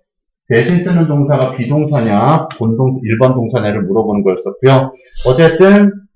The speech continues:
탱고는 춤이 곁들여지고 대중음악은 춤이 곁들여지지 않기 때문에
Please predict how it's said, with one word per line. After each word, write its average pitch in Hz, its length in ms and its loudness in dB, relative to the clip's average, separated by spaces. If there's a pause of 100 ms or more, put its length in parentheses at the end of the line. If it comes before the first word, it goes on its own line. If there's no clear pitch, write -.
(160)
탱고는 214 460 4
춤이 226 300 0
곁들여지고 151 840 2
대중음악은 127 540 0
춤이 175 240 -2
곁들여지지 131 520 0
않기 101 320 -4
때문에 104 640 2